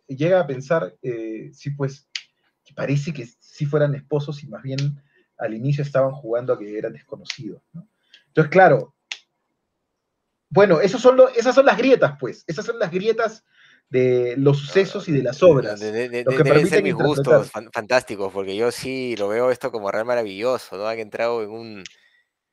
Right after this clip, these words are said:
Speaker 2: en un bucle de la dimensión desconocida, una, una, una huevada así que, que,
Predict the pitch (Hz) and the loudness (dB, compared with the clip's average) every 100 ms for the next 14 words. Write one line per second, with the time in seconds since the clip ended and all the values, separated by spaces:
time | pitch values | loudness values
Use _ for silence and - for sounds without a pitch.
0 | _ - 101 120 135 135 135 131 117 101 | _ -16 -12 -6 -6 -2 -2 0 -2 -4
1 | 95 - 113 120 127 101 - 120 127 120 | -10 -12 -10 -8 -8 -10 -12 -14 -10 -8
2 | 101 104 110 113 113 113 110 117 113 104 | -6 -8 -10 -8 -8 -8 -8 -6 -4 -2
3 | 113 104 - 120 123 - 87 80 78 | 0 -2 -6 -14 -14 -10 -10 -10 -16